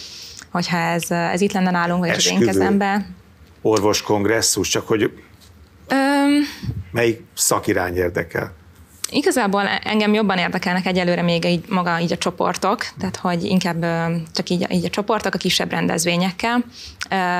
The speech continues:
Speaker 1: illetve még a, a nagyobb, nagyobb konferenciák, lehet ez akár orvosi konferencia, vagy, vagy bármilyen más, ö, másfajta konferencia, ö, de, de jelenleg még egyáltalán nincs egy ilyen, ö, meghatározó kedvencem, mert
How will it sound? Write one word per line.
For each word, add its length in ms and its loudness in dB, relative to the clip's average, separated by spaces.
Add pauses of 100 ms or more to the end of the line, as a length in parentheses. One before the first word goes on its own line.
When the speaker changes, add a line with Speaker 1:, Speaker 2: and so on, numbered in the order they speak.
(220)
Speaker 1:
illetve 380 2
még 360 2
a, 160 2
a 60 2
nagyobb, 340 0
nagyobb 300 0
konferenciák, 600 0
lehet 180 0
ez 120 -2
akár 280 -2
orvosi 300 0
konferencia, 720 0
vagy, 480 0
vagy 180 -2
bármilyen 440 -2
más, 420 0
ö, 260 -2
másfajta 440 -4
konferencia, 640 0
ö, 80 -4 (1080)
de, 520 0
de 80 2
jelenleg 420 2
még 160 2
egyáltalán 360 0
nincs 180 0
egy 120 0
ilyen, 360 0
ö, 340 -2
meghatározó 580 0
kedvencem, 580 0
mert 380 -2